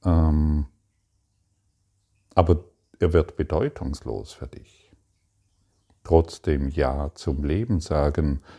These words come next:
Viktor Frankl, es wird bedeutungslos, egal ob du in einem K Z sitzt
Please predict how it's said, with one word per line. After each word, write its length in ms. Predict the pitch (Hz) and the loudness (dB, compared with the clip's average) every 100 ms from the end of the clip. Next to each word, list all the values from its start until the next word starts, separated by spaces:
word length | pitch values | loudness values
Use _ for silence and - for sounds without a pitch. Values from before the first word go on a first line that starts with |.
| _ | _
Viktor 440 | - 85 - 85 76 | -6 -6 -2 -2 -2
Frankl, 540 | - 85 127 - - - - | -2 -2 -2 -4 -10 -12 -8
es 220 | 80 - | -8 -4
wird 280 | 76 78 - | -4 -4 -4
bedeutungslos, 1080 | 85 82 82 131 - 71 69 76 73 78 - - - - | -4 0 -2 -2 -4 -6 -2 0 2 0 -6 -20 -20 -6
egal 560 | 80 78 73 65 85 113 | -4 0 0 0 -2 0
ob 200 | 107 - | -2 -2
du 100 | 110 | -2
in 200 | 95 95 | -2 -2
einem 400 | 78 76 80 82 | -2 0 0 -2
K 240 | - 90 | -4 -8
Z 320 | - 120 120 | -4 -6 -6
sitzt 520 | - 110 - - _ | -8 -12 -12 -20 _